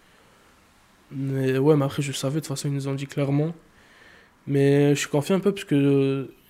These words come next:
y a beau-, il commence à y avoir beaucoup de tournages dans la région. Et ils cherchent beaucoup de... Ils en cherchent de plus en plus et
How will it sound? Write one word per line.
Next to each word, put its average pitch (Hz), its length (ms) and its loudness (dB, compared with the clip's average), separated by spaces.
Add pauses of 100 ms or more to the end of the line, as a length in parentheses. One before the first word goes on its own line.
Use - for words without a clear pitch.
y 147 80 -4
a - 20 -2
beau-, 139 200 -6 (180)
il - 60 -20
commence 143 220 -6
à - 20 -4
y - 20 0
avoir 135 140 -4
beaucoup 143 200 -8
de 143 60 -8
tournages 147 300 0
dans 147 100 -2
la 139 80 -2
région. 139 400 -2 (1200)
Et 135 300 0
ils 131 40 0
cherchent 135 340 -2
beaucoup 143 300 -6
de... 139 380 -4 (160)
Ils 147 80 -6
en 147 60 -4
cherchent 143 240 -6
de 139 120 -10
plus 147 260 -6
en 139 80 -2
plus 151 440 -8
et 135 300 -10